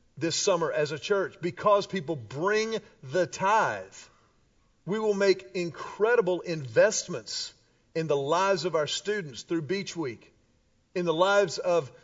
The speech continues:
middle school students through Riot, children, elementary school in Jolt, Rock Camp.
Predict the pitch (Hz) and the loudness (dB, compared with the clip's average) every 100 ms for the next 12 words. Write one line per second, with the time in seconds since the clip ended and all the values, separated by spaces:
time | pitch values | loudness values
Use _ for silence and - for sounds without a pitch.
0 | _ 151 170 233 220 - - 180 139 - | _ -2 6 6 6 2 -4 -4 -4 -6
1 | 156 123 117 - - _ _ _ _ _ | -6 -8 -14 -14 -14 _ _ _ _ _
2 | _ _ _ _ - 185 190 180 - - | _ _ _ _ 0 6 6 4 -4 -18
3 | - 135 190 196 143 - _ - - 294 | -8 0 2 2 2 -2 _ -10 -2 0
4 | 240 160 208 226 247 262 196 220 202 180 | 0 4 4 4 2 0 -4 2 2 2
5 | 208 202 151 147 247 233 - - _ _ | -2 -4 -2 4 6 6 2 -20 _ _
6 | _ _ _ _ _ _ - 180 226 220 | _ _ _ _ _ _ -2 4 4 2
7 | - 190 135 - | -4 -4 -4 -8